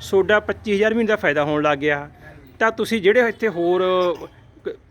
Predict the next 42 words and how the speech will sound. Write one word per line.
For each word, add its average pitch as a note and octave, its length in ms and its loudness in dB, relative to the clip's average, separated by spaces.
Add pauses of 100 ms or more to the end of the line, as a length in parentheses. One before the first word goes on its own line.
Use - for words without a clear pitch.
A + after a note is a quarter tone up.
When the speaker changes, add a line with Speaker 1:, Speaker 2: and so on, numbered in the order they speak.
(140)
Speaker 1:
ਫਾਰਮ E3 380 2
ਨੇ F3 100 2
ਪਸ਼ੂ, E3 300 -8
ਮੱਝਾਂ D#3 460 0
ਗਾਵਾਂ D#3 300 0
ਦੇ D3+ 120 0
ਜੀ, D#3+ 60 -6
ਉਹਨਾਂ G#3 160 -2
ਨੂੰ A#3+ 80 -2
ਕੀ A3 180 -4
ਸਲਾਹ G#3+ 220 0
ਦੇਣੀ G3+ 200 2
ਚਾਹੁੰਦੇ C#3 260 0
ਹੋਗੇ A2+ 180 -4
ਜੀ? G#2 80 -10
Speaker 2:
ਸਲਾਹ C4+ 380 -12
ਇਹ C4 80 -14
ਦਿੰਦੇ B3 320 -14
ਜੀ, A#3+ 100 -16
ਵਧੀਆ B3+ 600 -8 (360)
ਪਾਊਡਰ A3+ 260 -8
ਹੈ B3 120 -2
ਜੀ, B3 220 -10 (480)
ਨਾਲੇ A3+ 160 -6
ਤਾਂ A#3+ 140 -6
ਬੱਚਤ G#3 440 -4
ਵੀ A#3+ 120 -12
ਵਧੀਆ A#3 360 -6
ਹੁੰਦਾ, A#3 420 -6 (680)
ਨਾਲੇ A#3 240 -4
ਖੁਰਾਕ G#3+ 500 -6
ਵੀ, B3 200 -8
ਮੇਰਾ B3 500 -4
ਤਾਂ B3 280 -4
ਦਾਣੇ A#3 400 -6
ਦੂਣੇ A#3+ 240 -6
ਵੀ A#3 140 -8
ਬੰਦ A3+ 280 -6
ਕਰਤਾ A3+ 340 -8
ਇਹਦੇ A3+ 180 -6
ਨਾਲ G#3+ 220 -8
ਜੀ G3 220 -14